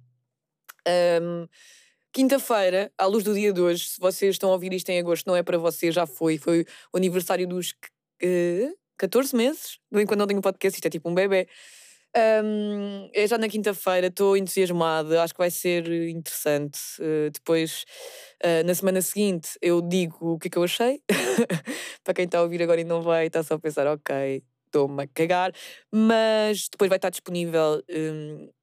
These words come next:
aqui, porque vai ser um episódio gravado nessa festa. Obrigada aos dez que deixaram o número, fico muito feliz,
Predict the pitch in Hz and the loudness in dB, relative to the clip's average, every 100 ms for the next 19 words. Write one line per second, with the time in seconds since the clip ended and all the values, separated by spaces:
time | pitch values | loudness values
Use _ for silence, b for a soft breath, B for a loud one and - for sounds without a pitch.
0 | _ 165 165 170 160 165 165 170 160 160 | _ -6 -4 -4 0 0 2 0 0 0
1 | 165 151 156 156 151 147 147 139 143 - | 2 2 2 2 0 0 -4 -4 -4 -2
2 | 139 - 156 151 B B B B 160 170 | -2 -2 -6 -8 B B B B 0 2
3 | 170 165 160 175 165 160 147 185 180 165 | 4 4 4 4 4 2 0 2 2 2
4 | - 170 160 175 165 160 151 151 151 156 | 0 -2 0 2 0 0 -4 -6 -10 -12
5 | 160 156 - 143 143 147 | -12 -14 -10 -10 -8 -12